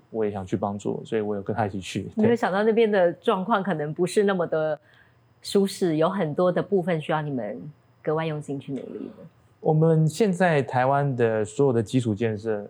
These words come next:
Speaker 2: 对。
Speaker 1: 至少是我这一代开始到
Speaker 2: 嗯。
Speaker 1: 解严以后那一代，我们可能会觉得是理所当然的，
Speaker 2: 嗯。
Speaker 1: 就是说，嗯，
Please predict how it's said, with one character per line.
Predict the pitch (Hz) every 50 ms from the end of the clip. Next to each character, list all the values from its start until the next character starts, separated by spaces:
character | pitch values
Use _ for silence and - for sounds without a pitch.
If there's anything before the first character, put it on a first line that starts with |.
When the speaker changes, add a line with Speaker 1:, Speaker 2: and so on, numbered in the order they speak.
| -
Speaker 2:
对。 | 151 139 - -
Speaker 1:
至 | - 143
少 | 123 123 110 104
是 | 98 123
我 | 113 107 101
这 | 92 123 117
一 | 107 101
代 | 113 107 104
开 | - 107 104 107
始 | 101 - - 107 107 -
到 | - 120 110 113 113 - -
Speaker 2:
嗯。 | - - - _
Speaker 1:
解 | - - 117
严 | 113 117 120 120
以 | 113
后 | 107 127 123
那 | 123 117 104
一 | 104 104
代， | - 113 104 - - - _ _ _ _ _ _ -
我 | - 120 117
们 | 117 120 120
可 | 113 - -
能 | 107 107
会 | 110 - 143 127
觉 | - - 117
得 | 120 117
是 | 110 - 120 117
理 | 107 110 107
所 | - 107
当 | 104 110 110 113 113
然 | - 104 104
的， | - -
Speaker 2:
嗯。 | - -
Speaker 1:
就 |
是 | - 170
说， | 113 113 110 -
嗯， | 131 135